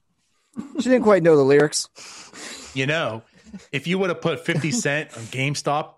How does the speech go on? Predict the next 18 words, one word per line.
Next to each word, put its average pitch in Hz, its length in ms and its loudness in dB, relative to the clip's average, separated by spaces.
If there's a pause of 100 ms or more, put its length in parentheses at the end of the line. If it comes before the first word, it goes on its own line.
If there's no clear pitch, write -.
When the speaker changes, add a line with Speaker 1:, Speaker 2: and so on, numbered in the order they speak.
Speaker 2:
in 113 120 -12
Christmas 156 440 -6
time, 170 300 -2
you 131 80 -6
would 139 80 0
have 127 100 -4
had 131 80 -2
about 123 200 -4
a 120 60 -4
G 117 560 -4 (380)
unit's 135 300 -6
worth 113 260 -6
of 110 120 -8
stocks 113 400 -6
right 85 160 -16
now. 78 160 -20 (2250)
Just - 180 -18
saying. 92 260 -16